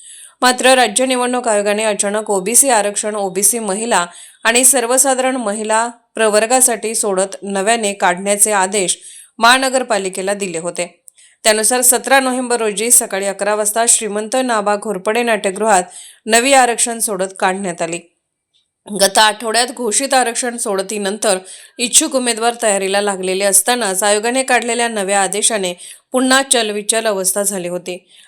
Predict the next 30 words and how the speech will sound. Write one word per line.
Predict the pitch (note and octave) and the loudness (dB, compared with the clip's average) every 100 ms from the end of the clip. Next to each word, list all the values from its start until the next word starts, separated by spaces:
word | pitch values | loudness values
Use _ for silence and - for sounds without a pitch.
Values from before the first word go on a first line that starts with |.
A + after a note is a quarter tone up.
| - | 0
आज | A3 G#3+ | 2 2
नव्याने | A3+ A#3 C4+ | 0 2 2
काढण्यात | C#4 C#4 B3+ A#3 A3+ | 2 2 2 -2 -2
आलेल्या | G#3+ A3 A3 | -2 0 0
सोडतीत | A3+ G3+ G3+ A3+ A3+ | 0 -2 -2 -2 0
एससी, | G#3 G3 - | 2 2 2
एसटी | C#4 A#3 - A#3 | 2 4 2 0
आणि | A3+ | -6
मागास | A3 G3+ F#3+ A#3 | -6 -4 -2 -2
प्रवर्गाच्या | - A3+ G#3+ G#3 G3+ A#3+ | -2 -4 -2 -2 -2 -2
आरक्षित | A#3+ G3+ G3+ A3+ C#4 G#3 | 0 2 0 0 -2 -2
जागांमध्ये | A3 G#3 G3+ G3+ A3 G3+ F#3 - - _ - | -2 -2 -4 -6 -4 -4 -6 -12 -20 _ 2
कोणताही | A#3+ B3 C4 C#4 | 2 4 2 2
बदल | A#3 G3 A3 | -2 -2 -2
झालेला | G3+ G#3+ F3+ F#3 | -2 -2 -4 -4
नाही, | F3+ F3 F#3 - - _ - | -8 -10 -14 -18 -20 _ 0
परंतु | B3+ B3+ C#4+ | 0 0 0
नागरिकांचा | C4+ A#3+ B3 C4 C4 B3+ C4+ | 0 0 0 0 0 0 0
मागास | A#3+ A3 A#3 | 0 0 0
प्रवर्ग, | - A3 G#3 G#3 A3 | -2 -2 -2 -2 -2
सर्वसाधारण | A#3 A3+ G3 G#3 A3+ G3 G#3+ A3 | -2 -2 0 0 0 0 -2 -2
आणि | A3 | -4
महिला | G#3+ G3 G3 A#3 A#3+ A3+ | -4 -4 -2 0 0 0
तसेच | G#3+ G#3+ A#3 | 0 0 0
सर्वसाधारण | G3+ G#3+ B3 B3 A#3+ | 2 2 2 2 0
महिला | A3+ A3 G#3+ | -2 0 2
या | A3 G#3+ | 2 0
दोन | F#3+ A3+ B3+ | 0 0 2
प्रवर्गासाठीचे | B3 A3+ A3 G#3+ G#3 F#3 G3 F#3+ A3 | 2 2 4 2 2 0 -4 0 2
आरक्षण | F#3+ G3+ G3+ G3+ | 2 2 0 -2